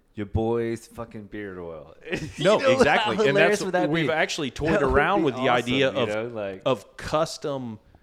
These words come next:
Speaker 2: ingredients. Like,
Speaker 1: Yes.
Speaker 2: you can actually
Speaker 1: You can fine-tune your
Speaker 2: you
Speaker 1: own
Speaker 2: can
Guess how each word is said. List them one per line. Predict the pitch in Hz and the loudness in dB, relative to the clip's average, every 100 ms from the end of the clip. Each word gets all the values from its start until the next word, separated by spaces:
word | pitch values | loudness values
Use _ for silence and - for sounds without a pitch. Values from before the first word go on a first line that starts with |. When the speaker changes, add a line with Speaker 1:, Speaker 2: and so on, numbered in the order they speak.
| _ _ _ _ _ - - | _ _ _ _ _ -20 -10
Speaker 2:
ingredients. | 127 87 104 185 170 73 - 98 | -10 -8 -8 -8 -8 -14 -14 -8
Like, | 196 | -6
Speaker 1:
Yes. | 240 127 | -6 -6
Speaker 2:
you | 147 | -6
can | 180 160 | -4 -4
actually | 139 135 135 | -4 -6 -6
Speaker 1:
You | 147 | -6
can | - | -4
fine-tune | 135 139 143 - 156 160 | -2 -2 -4 -4 -6 -4
your | 110 | -4
Speaker 2:
you | 107 | -2
Speaker 1:
own | 117 | 0
Speaker 2:
can | - 123 | 0 -2